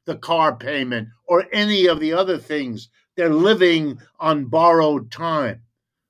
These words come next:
Your generation, the young people accumulating debts to go to college, never has a bachelor's degree been less valuable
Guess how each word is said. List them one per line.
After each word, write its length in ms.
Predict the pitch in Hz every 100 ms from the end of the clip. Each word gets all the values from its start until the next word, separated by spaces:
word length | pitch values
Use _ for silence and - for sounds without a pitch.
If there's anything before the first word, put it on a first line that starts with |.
| _ _
Your 260 | 160 233 254
generation, 920 | - 165 147 131 123 117 107 95 85 _ _ -
the 80 | 160
young 320 | 196 233 214
people 380 | 175 165 135 139
accumulating 920 | - 226 220 196 185 175 165 151 117
debts 480 | 190 208 196 - _ _ -
to 80 | 156
go 220 | 180 185
to 120 | 160
college, 680 | 165 - 208 190 120 113 - _ _ _ _ -
never 500 | 156 214 220 220 170
has 240 | 175 143
a 180 | 151 131
bachelor's 760 | 113 107 165 - 175 180 131
degree 640 | 117 147 120 170 170 151 120 _ - 110
been 280 | 170 147
less 500 | 123 117 175 190 -
valuable 840 | 117 147 180 180 143 131 120 117